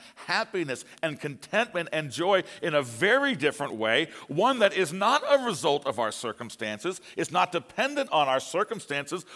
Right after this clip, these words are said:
but rather is the work of God through the Holy Spirit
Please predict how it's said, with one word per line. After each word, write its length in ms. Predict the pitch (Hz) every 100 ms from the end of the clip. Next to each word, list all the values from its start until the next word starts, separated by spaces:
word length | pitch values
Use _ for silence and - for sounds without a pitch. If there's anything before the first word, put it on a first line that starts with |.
| -
but 120 | 185
rather 380 | 170 180 254 233
is 200 | 190 139
the 100 | 175
work 400 | 160 185 247 -
of 180 | 196 123
God 400 | 139 131 156 -
through 220 | 202 285
the 140 | 262
Holy 280 | 185 170 131
Spirit 460 | 123 - 117 131